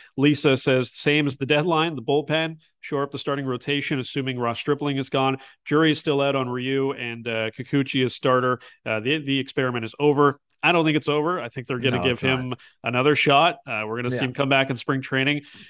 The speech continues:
Speaker 1: And look, just, just quickly, I mean, he obviously had some moments down the stretch in low leverage situations. I understand, but he struck out a shit ton of people.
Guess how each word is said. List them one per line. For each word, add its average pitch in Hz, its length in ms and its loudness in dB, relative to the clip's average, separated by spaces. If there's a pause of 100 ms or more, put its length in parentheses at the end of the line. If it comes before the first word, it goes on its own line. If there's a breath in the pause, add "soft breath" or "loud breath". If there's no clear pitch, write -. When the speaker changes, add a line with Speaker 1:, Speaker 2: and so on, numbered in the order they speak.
(220 loud breath)
Speaker 1:
And 185 160 -4
look, 175 200 6
just, - 300 0
just 202 180 4
quickly, 160 400 4
I 120 60 0
mean, 127 320 0
he 165 800 0
obviously 135 800 -2
had 131 420 -2
some 127 200 -8
moments 131 400 -4
down 127 240 0
the 120 80 -8
stretch 139 640 -2
in 120 140 -8
low 117 240 0
leverage 143 420 2
situations. 135 800 0
I 123 140 0
understand, 131 600 -2 (320 loud breath)
but - 60 -10
he - 40 -4
struck 160 300 0
out 160 100 4
a 113 60 0
shit - 280 2
ton 196 180 6
of 160 80 2
people. 143 480 4